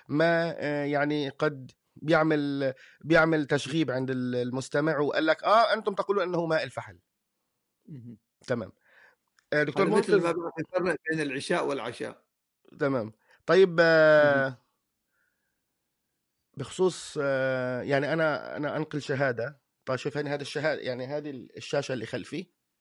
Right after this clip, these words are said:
Speaker 1: أنا كنت شايف الكواليس كاملة. دكتور منقذ، وأنا حقولها، ما قلت، ما قلتها لك قبل، لكن دكتور منقذ خلال مداخلات رشيد،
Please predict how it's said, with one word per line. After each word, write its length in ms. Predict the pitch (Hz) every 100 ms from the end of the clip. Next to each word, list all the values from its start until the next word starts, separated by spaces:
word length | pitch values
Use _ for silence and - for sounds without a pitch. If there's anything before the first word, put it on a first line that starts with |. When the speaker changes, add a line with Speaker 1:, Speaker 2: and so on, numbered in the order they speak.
| _ _ _ _ -
Speaker 1:
أنا 100 | 147 147
كنت 220 | 160 139
شايف 640 | 151 151 139 - - - _ _ _ -
الكواليس 520 | 127 139 139 156 -
كاملة. 460 | - 117 107 95 - _ _ _ _ _ _ _ _ _ _ _ _ _ _ _
دكتور 320 | 143 147 240 226
منقذ، 540 | 240 240 170 180 170 - - - _ -
وأنا 220 | - 165
حقولها، 420 | 160 185 170 165
ما 120 | 165
قلت، 200 | 143 156
ما 100 | 175
قلتها 380 | 180 175 160 156
لك 260 | 151 135 - - - _ -
قبل، 480 | 156 139 160 185 107
لكن 320 | 113 131 131
دكتور 320 | 139 151 190
منقذ 600 | 175 165 - 131 143 143 - _ _ _ _ _
خلال 340 | - 156 165
مداخلات 560 | 160 143 139 139 147 127
رشيد، 520 | 117 - 117 123 _